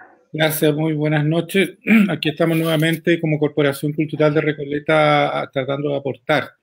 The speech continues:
a la cultura nacional, esta vez a través de, de, de la producción literaria. Ustedes, todos sabemos que efectivamente Recoleta tiene un proyecto político importante, que es la librería popular Recoletras,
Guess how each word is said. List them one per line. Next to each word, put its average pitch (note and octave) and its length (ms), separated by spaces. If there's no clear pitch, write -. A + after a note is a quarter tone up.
a C#3 80
la B2+ 140
cultura C3+ 320
nacional, C3+ 720
esta B2+ 260
vez C3+ 200
a C3+ 80
través C3+ 360
de, B2+ 580
de, A#2+ 500
de A#2 100
la A2+ 100
producción A#2+ 380
literaria. B2+ 600
Ustedes, C3 500
todos C#3+ 220
sabemos C#3+ 300
que D3+ 80
efectivamente D3 680
Recoleta C#3+ 540
tiene C#3+ 300
un C3+ 520
proyecto C3 400
político C#3+ 460
importante, D3 680
que D3+ 120
es C#3 60
la C3+ 60
librería B2+ 460
popular C3 560
Recoletras, C#3 680